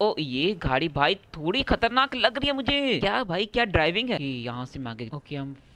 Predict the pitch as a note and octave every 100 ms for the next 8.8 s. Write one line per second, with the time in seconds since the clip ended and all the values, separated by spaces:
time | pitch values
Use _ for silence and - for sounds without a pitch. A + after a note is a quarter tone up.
0 | D3+ C#3+ D3+ D#3 D3+ - C3 C3 C3+ C3
1 | A#2+ B2 - B2 B2 B2 A#2+ B2 B2+ A#2+
2 | A#2+ A2+ B2 C3 E3 C3+ C#3+ C#3+ C#3+ C3+
3 | C3 B2+ C#3+ - D#3 C3+ C3+ C#3 C3+ C3
4 | B2+ C3+ A#2+ - B2 B2 - B2 B2+ B2+
5 | - B2 B2 B2+ A#2+ A2+ A2+ C#3+ D3 C3+
6 | C3 C#3 D3 D#3 C#3 A#2+ A#2 C3 D3 -
7 | D#3 D#3+ F3+ C3+ B2+ C#3 C#3 E3+ C#3+ D3
8 | F3+ E3 D3 F3 C#3+ B2+ C3+